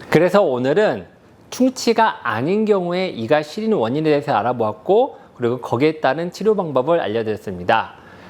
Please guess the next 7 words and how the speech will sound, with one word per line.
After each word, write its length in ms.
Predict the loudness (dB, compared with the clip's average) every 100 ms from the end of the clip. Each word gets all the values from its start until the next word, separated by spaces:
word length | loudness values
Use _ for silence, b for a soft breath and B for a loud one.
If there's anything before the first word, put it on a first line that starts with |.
| B 0
그리고 400 | 2 4 2 0
덧붙여서 880 | -6 -4 -6 -4 0 2 2 -2 -10 -20 -20 -8
충치 400 | 0 0 0 2
때문에 400 | 2 2 -2 -2
이가 360 | -4 -2 -2 -2
시린 320 | -4 -6 -6
경우는 560 | -6 -4 -2 0 -2